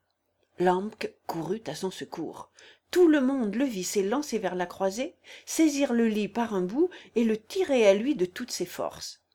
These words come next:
Mais, dans ce moment même, une planche,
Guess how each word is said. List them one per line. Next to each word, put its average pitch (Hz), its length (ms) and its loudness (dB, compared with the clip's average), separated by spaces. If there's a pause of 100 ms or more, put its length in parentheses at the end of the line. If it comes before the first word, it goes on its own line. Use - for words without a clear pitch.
(580)
Mais, 185 280 -2 (240)
dans 180 160 -2
ce 175 140 -10
moment 180 420 -2
même, 208 400 -4 (340)
une 202 220 2
planche, 247 680 -2